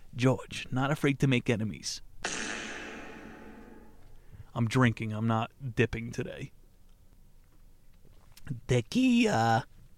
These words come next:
Guys who wink at me and give me the peace sign simultaneously. People who say knock knock when entering a room and beep beep when someone's in their path.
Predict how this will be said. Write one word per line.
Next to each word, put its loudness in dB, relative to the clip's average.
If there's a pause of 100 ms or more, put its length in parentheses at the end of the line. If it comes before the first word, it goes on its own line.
(1400)
Guys 8
who 8
wink 4
at 2
me 2
and 0
give 4
me 4
the 2
peace 2
sign 6
simultaneously. -2 (400)
People 8
who 6
say 2
knock 4
knock 2
when 0
entering 0
a 2
room 2 (220)
and -2
beep -2
beep 0
when 0
someone's 0
in 2
their -4
path. -2